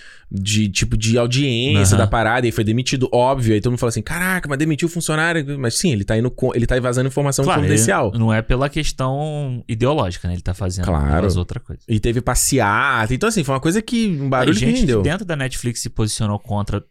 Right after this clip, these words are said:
Speaker 2: ela. O
Speaker 1: Isso.
Speaker 2: próprio Jonathan Van Ness lá do, do, do Queer Eye.
Speaker 1: Ele fez, eu não vi,
Speaker 2: Ele
Speaker 1: ele falou.
Speaker 2: participou desse protesto.
Speaker 1: Olha
Speaker 2: A,
Speaker 1: aí.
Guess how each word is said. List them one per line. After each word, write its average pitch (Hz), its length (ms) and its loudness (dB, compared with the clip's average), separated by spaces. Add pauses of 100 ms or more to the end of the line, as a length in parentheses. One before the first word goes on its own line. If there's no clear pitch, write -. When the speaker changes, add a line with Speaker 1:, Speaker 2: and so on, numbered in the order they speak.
(160)
Speaker 2:
ela. 104 280 2
O - 100 -2
Speaker 1:
Isso. - 120 -6
Speaker 2:
próprio 190 280 0
Jonathan 110 400 -2
Van 101 160 -2
Ness 95 280 -2
lá 101 160 -2
do, 98 260 -6
do, 95 140 -2 (160)
do 104 100 -2
Queer 113 380 0
Eye. 117 260 2
Speaker 1:
Ele 113 40 2
fez, 170 240 0
eu 175 60 2
não 185 120 2
vi, 151 80 2
Speaker 2:
Ele 147 80 2
Speaker 1:
ele - 100 0
falou. 107 200 0
Speaker 2:
participou 131 340 -2
desse 120 180 -4
protesto. 104 800 -4
Speaker 1:
Olha 95 160 0
Speaker 2:
A, 95 40 0
Speaker 1:
aí. 90 120 -2